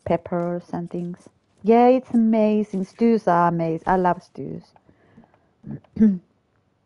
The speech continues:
And Christmas ham is the only ham that I can eat. I, I'm not big fan of ham at all. But I have a habit that, uh,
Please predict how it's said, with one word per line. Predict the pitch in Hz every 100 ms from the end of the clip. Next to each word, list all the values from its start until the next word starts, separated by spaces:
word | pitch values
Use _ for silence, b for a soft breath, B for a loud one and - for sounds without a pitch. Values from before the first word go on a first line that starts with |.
| _ _ _ _ _ _ _ _ _ _ _ B B B
And | 185 185
Christmas | 240 240 240 -
ham | 185 180
is | 165
the | - 175
only | 160 180 180 170
ham | 160 160 156
that | 147 139
I | 139
can | - 151 -
eat. | 151 151 160 -
I, | - - - _ _ _
I'm | 156 151
not | 151 _
big | 160 -
fan | 151 147
of | 151 - -
ham | 156 151 156 175 - _ _ _ _ _ _ _ _ _ _ _ _ _ _ - - _ _ _ _
at | 170 - _ -
all. | 165 160 165 196 214 226 _ _ _ _ _ _ _ _ b b b b b b b _ _ _ _ _ _ _ _ _
But | 170
I | 175 170
have | 175 160
a |
habit | 160 160 160 165 -
that, | 156 156
uh, | 156 156 160